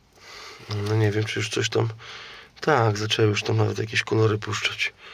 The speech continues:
Więc generalnie tu mamy nasz pierwszy problem. Ale podejrzewam, że nie jedyny. To, co mieliśmy na początku, takie odczyty na Exo, to właśnie prawdopodobnie będzie przez to i przez ten,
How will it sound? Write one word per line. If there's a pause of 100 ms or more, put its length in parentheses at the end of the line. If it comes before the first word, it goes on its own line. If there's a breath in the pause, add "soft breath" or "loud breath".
(840 loud breath)
Więc
generalnie
tu
mamy
nasz
pierwszy
problem. (1040 loud breath)
Ale
podejrzewam,
że
nie
jedyny.
To,
co
mieliśmy
na
początku,
takie
odczyty
na
Exo, (640 loud breath)
to
właśnie
prawdopodobnie
będzie
przez
to
i
przez
ten,